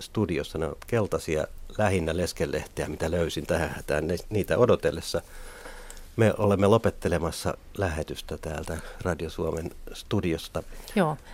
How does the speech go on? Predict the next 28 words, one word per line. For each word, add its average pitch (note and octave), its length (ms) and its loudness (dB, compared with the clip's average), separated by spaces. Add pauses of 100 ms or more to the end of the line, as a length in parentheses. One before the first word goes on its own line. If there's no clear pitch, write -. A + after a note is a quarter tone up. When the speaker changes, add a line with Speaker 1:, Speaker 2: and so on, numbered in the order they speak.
(120)
Speaker 2:
mä G#3 80 6
sen G#3+ 160 4
verran F#3 180 6
sanon F3+ 240 4
vielä, F3 200 6
että, D#3+ 340 2 (160)
että E3 280 0 (340)
itse G3+ 360 2
katoan F#3 460 8 (100)
jonkun, F#3+ 400 6 (100)
joksikin G3+ 460 4
aikaa F3 300 6
radiosta E3+ 440 4
pois. F3 540 6 (100)
Speaker 1:
Aivan. G#2 440 10 (300)
Speaker 2:
Että F3 320 6
vasta F#3+ 220 6
syyskuussa D#3 540 2
palaan C3 340 -2
ääneen, D#3 640 4 (100)
katoan E3+ 360 4
T - 40 0
V:n D#3+ 400 4
puolelle. - 440 -4 (500)
Speaker 1:
Kiitos D#3 340 8
Minna B2+ 280 12 (240)
sinullekin G2+ 600 8
tästä F2 400 6